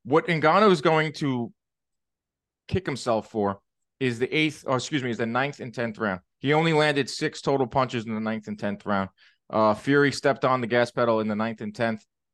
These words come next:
and got the close decision on, on my part. I could see it being,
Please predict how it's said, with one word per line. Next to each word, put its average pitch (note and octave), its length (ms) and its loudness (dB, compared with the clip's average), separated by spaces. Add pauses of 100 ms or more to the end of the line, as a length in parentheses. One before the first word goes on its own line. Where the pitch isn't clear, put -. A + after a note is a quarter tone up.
(200)
and A2+ 140 -8
got C#3+ 400 2
the C#3 80 -6
close C#3+ 340 0
decision B2 460 -6
on, A2 180 -2
on A2 140 -2
my G#2+ 180 0
part. F2 320 -6 (320)
I B2+ 80 2
could B2 220 -2
see E3+ 260 0
it E3 160 0
being, C#3+ 500 0